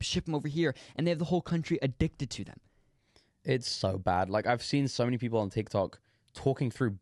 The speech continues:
Speaker 2: boxes in their throat that are like, "I vaped for ten years and this is what happened."
Speaker 1: Dude, it's, I think that might be one of my biggest flex in life is that I'm not addicted to frickin' vaping.
Speaker 2: I know.
Speaker 1: Like, I, that sounds so stressful, dude.
Speaker 2: Oh,
Speaker 1: And for
Speaker 2: dude.
Speaker 1: anyone, literally, here's
Speaker 2: It's
Speaker 1: the thing, is
Speaker 2: expensive as well.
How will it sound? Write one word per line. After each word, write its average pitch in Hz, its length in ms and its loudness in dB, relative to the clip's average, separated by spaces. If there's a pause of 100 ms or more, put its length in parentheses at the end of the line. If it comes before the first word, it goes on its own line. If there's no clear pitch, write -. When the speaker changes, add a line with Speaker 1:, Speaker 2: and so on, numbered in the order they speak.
Speaker 2:
boxes 113 380 2
in 104 100 0
their 98 120 0
throat 90 500 -4 (420)
that 107 100 2
are 104 60 4
like, 107 220 2
"I 110 120 4
vaped 101 340 0
for 101 120 -4
ten 104 260 0
years 98 320 0
and 98 160 -4
this 98 100 -2
is 101 60 -8
what 95 180 -2
happened." 90 380 -6 (220)
Speaker 1:
Dude, 180 280 2
it's, - 220 -4 (180)
I - 60 -6
think 214 240 0
that 170 180 2
might 160 180 -2
be 151 60 -4
one 147 100 2
of 151 40 2
my 135 100 2
biggest 127 320 -2
flex 123 240 -2
in 131 80 -2
life 110 180 -2
is 113 100 -4
that - 80 -6
I'm 127 120 0
not 120 180 0
addicted 123 460 -2
to 113 60 -10
frickin' 110 420 -2
vaping. 107 320 -2
Speaker 2:
I 98 40 2
know. 95 360 -2 (100)
Speaker 1:
Like, 147 320 0
I, 151 80 0 (220)
that 185 260 0
sounds 233 320 0
so 214 200 4
stressful, - 680 0
dude. 120 260 2 (100)
Speaker 2:
Oh, 110 220 -6
Speaker 1:
And 175 100 2
for 190 80 -2
Speaker 2:
dude. - 80 -2
Speaker 1:
anyone, 214 320 0
literally, 165 260 2
here's 160 220 2
Speaker 2:
It's 160 80 -2
Speaker 1:
the 170 60 2
thing, 127 100 0
is 123 60 0
Speaker 2:
expensive 131 480 0
as 92 120 -8
well. 117 420 0